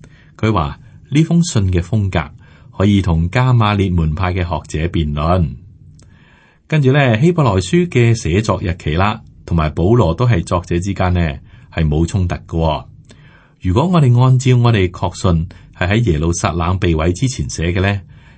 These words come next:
咁就更加同保羅被收押喺羅馬嘅監獄嘅時間呢，非常之吻合。保羅最後一次去到耶路撒冷，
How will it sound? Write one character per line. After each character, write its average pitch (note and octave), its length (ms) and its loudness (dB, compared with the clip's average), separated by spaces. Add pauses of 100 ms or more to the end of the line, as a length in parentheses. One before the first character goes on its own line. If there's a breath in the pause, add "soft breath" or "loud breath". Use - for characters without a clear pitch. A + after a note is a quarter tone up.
(120 loud breath)
咁 G#2+ 200 2
就 E2 340 0 (200)
更 B2 200 6
加 D3+ 160 4
同 E2+ 340 0
保 E2+ 180 0
羅 G2+ 380 2 (360 loud breath)
被 E2+ 200 2
收 B2+ 280 0
押 G2 200 0
喺 E2 220 0
羅 D2+ 240 -2
馬 D#2+ 200 -2
嘅 F#2+ 120 -2
監 B2 200 0
獄 F2+ 160 0
嘅 F2 200 -2
時 - 160 -10
間 F2+ 220 -2
呢， F#2+ 220 0
非 F#2 200 -2
常 D#2+ 180 -4
之 F#2 140 -4
吻 D2+ 220 -4
合。 E2 420 -2 (880 loud breath)
保 G#2 200 2
羅 F#2 200 2
最 A2 180 0
後 F#2 160 2
一 A2+ 120 2
次 - 180 -6 (100)
去 F#2 120 0
到 F#2 120 0
耶 D2 160 -4
路 C#2+ 180 -8
撒 D2 180 -8
冷， D#2 400 -6